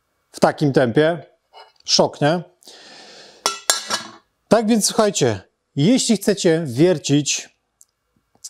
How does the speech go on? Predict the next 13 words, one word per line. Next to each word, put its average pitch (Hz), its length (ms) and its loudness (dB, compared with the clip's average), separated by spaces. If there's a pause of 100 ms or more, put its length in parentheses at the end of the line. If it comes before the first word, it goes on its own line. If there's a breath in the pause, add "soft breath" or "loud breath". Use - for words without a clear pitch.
(200)
tworzywo, 190 880 0
no 202 80 -2
myślę, 202 240 2
że 190 100 2
nie 190 60 2
będę 185 160 2
pokazywał, 156 460 0
nie? 147 80 0
Jak 170 200 -2
robicie 156 340 0
na 156 100 -2
przykład - 220 -4
przepusty 156 680 -2